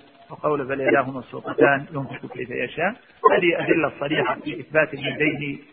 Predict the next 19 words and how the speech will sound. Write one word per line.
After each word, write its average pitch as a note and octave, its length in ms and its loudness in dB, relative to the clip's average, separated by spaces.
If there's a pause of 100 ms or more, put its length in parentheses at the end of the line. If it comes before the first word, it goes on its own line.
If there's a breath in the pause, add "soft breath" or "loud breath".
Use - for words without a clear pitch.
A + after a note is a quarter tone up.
(140)
لله C#3+ 200 2
عز C3 420 0
وجل C3 400 0
على C3+ 200 -2
الوجه C#3+ 280 -2
اللائق C#3 360 -4
به C3+ 280 -6
سبحانه. G3 500 2 (480)
ثم A#3+ 320 10 (280)
ذكر D#3 800 6 (520)
بعض E3+ 340 12
الأحاديث، D3+ 580 2
والأحاديث F3+ 580 2
التي - 400 -4
جاءت D#3 320 2
في D3 140 -10
الدين D#3 180 -4
كثيرة C3+ 580 -2
جدًا، E3 360 4